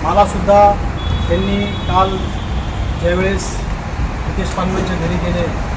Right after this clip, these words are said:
मला माझ्या नावाचा उल्लेख करून मला गोळ्या घालणार आहे असं त्यांनी त्या ठिकाणी सांगितलं आणि प्रत्येक कार्यकर्त्याला गाठून ते मारहाण करण्याचा प्रयत्न करत आहे. त्या ठिकाणी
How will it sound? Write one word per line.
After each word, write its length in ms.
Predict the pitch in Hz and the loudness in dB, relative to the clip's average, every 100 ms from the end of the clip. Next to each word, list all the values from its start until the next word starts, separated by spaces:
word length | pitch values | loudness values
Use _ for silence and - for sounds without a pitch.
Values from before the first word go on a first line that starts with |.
| - - - - - 151 | -4 -4 -2 -2 -2 0
मला 240 | 175 190 190 | 2 4 4
माझ्या 240 | 190 185 190 | 2 0 0
नावाचा 320 | 185 190 190 | 2 0 0
उल्लेख 380 | 185 190 190 - | 0 0 0 0
करून 240 | 202 208 208 - - - - - - | 0 0 0 -2 -4 -4 -4 -2 0
मला 140 | 185 190 180 | 2 2 2
गोळ्या 260 | 196 208 | 2 2
घालणार 420 | 196 165 165 196 | 2 0 0 2
आहे 100 | 196 | 2
असं 260 | 185 170 175 | 2 0 -2
त्यांनी 200 | 185 190 | -2 -2
त्या 140 | 185 175 | 0 -2
ठिकाणी 280 | 165 170 165 | 0 -2 -2
सांगितलं 500 | - 143 - - - - - - - - - - - - | -4 -4 -4 -4 -6 -6 -6 -6 -6 -6 -6 -6 -8 -6
आणि 120 | 175 160 | -4 -2
प्रत्येक 420 | 190 - 226 - | -2 -2 -4 0
कार्यकर्त्याला 720 | 202 196 202 196 202 202 208 208 202 - - - - - | 0 0 0 0 2 4 6 4 2 -6 -6 -8 -8 -4
गाठून 400 | 170 175 196 196 196 | -2 0 0 0 0
ते 120 | 190 196 196 - - - - - - - - - - - - - - | 0 0 0 -2 -2 -2 -2 -2 -4 -4 -2 -2 -4 -6 -6 -6 -4
मारहाण 280 | 170 180 185 | -2 0 0
करण्याचा 340 | 185 185 190 | 0 0 0
प्रयत्न 320 | 180 190 190 196 | 0 0 0 -2
करत 260 | 190 175 | 0 0
आहे. 160 | 156 - - - - - 170 | -2 -4 -6 -6 -6 -4 -2
त्या 100 | 185 | 0
ठिकाणी 360 | 185 190 190 | 0 0 2